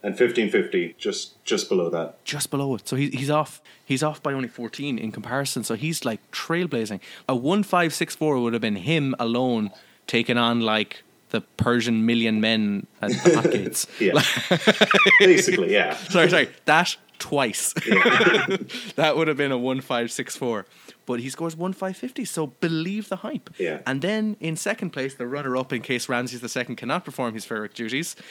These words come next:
Speaker 2: is, uh, <laughs> Ptolemy the First.
Speaker 1: Yeah. So this,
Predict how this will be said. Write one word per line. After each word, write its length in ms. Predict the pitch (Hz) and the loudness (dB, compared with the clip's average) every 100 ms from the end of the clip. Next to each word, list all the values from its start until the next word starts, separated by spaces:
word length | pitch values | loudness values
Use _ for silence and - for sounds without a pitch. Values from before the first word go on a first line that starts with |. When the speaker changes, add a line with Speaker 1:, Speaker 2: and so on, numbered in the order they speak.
| - - | -20 -10
Speaker 2:
is, 400 | 117 123 131 123 | -2 0 0 2
uh, 180 | 131 139 - 180 147 170 | 0 0 -2 -4 -2 -4
<laughs> 340 | - - - | -6 -20 -20
Ptolemy 360 | - 165 180 202 | -6 -4 -2 -2
the 80 | 214 | -4
First. 340 | 254 302 - | -4 -6 -2
Speaker 1:
Yeah. 220 | - - - _ | -2 -2 -8 _
So 340 | - 139 110 104 | -4 2 4 4
this, 300 | 131 - | 2 2